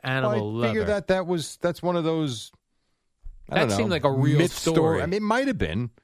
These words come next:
Speaker 2: but
Speaker 1: Because supposedly in that book, that Jeff Pearlman book,
Speaker 2: Mm-hmm.
Speaker 1: I believe Dwight Gooden is the one who told him that story.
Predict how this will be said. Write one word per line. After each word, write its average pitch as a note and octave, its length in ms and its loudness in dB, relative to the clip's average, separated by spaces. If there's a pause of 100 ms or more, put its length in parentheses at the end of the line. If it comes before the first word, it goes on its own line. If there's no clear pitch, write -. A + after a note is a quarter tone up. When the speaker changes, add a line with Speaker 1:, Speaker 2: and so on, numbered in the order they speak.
(480)
Speaker 2:
but C#3 240 0 (140)
Speaker 1:
Because F#3 240 0
supposedly F#3+ 640 2
in C3 80 -4
that B2+ 240 -2
book, F#3 240 -2
that A#2 160 0
Jeff C3+ 260 -2
Pearlman D3 380 -2
book, F3 320 -6
Speaker 2:
Mm-hmm. B2+ 280 0 (1120)
Speaker 1:
I D3+ 80 4
believe D#3+ 500 -4
Dwight D#3+ 320 -4
Gooden E3 320 -2
is A2 120 -4
the B2+ 80 -2
one A#2 180 -4
who A2 100 -4
told C3 400 -4
him A#2+ 160 -4
that A2+ 160 -4
story. A2+ 600 -8